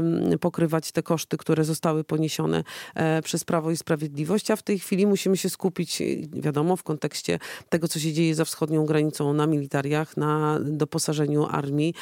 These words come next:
e, na obronie, e, granicy, na odstraszeniu, e, przeciwnika, stąd te wzmożone wydatki na obronność, e, a także na zdrowiu, e, no bo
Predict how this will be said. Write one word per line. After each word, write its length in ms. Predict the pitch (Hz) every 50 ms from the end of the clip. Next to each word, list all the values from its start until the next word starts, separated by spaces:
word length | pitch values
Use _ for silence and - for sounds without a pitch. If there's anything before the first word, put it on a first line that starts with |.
| - - - - -
e, 240 | - 160 156 156
na 360 | 160 156 160 160 165 165 165 -
obronie, 640 | - 160 147 160 160 156 160 156 151 151 156 -
e, 260 | - 156 156 156 151
granicy, 560 | 143 151 160 156 151 139 135 - - - 156
na 200 | 156 165 175 175
odstraszeniu, 800 | 175 185 170 - - - 165 160 - - 156 156 151 151 156 156 - - - - -
e, 120 | - - -
przeciwnika, 600 | - - 170 - - 160 151 160 151 - 170 160
stąd 300 | - - 175 165 147 -
te 380 | - 160 160 - - - 160
wzmożone 560 | 147 151 165 165 160 156 165 151 151 160 160
wydatki 500 | 147 156 143 151 143 - - - 151 151 - - - - - -
na 220 | 180 170 165 170
obronność, 720 | - 160 151 147 151 151 151 147 156 180 208 202 - - -
e, 460 | - - 190 185 180 185 185 185 - -
a 400 | - 190 196 202 - - 220 220 -
także 320 | 214 202 180 202 190 220
na 320 | 214 208 208 214 214 214 -
zdrowiu, 800 | 196 175 - 196 196 190 180 165 180 190 196 202 214 220 214 - -
e, 160 | 202 202 202
no 160 | 196 208 208
bo 220 | 185 196 214 214